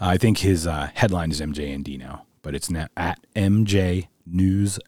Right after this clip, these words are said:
Digest on Twitter. Uh, Tony, once again,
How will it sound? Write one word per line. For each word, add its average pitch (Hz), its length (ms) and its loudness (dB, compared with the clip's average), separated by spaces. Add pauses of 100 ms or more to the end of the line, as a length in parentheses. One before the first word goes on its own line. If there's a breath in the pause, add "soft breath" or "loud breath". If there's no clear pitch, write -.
(120)
Digest 76 680 -8 (300 soft breath)
on - 160 -10
Twitter. - 360 -12 (400 loud breath)
Uh, 85 180 0
Tony, 139 580 8 (680 soft breath)
once 120 200 2
again, 120 340 4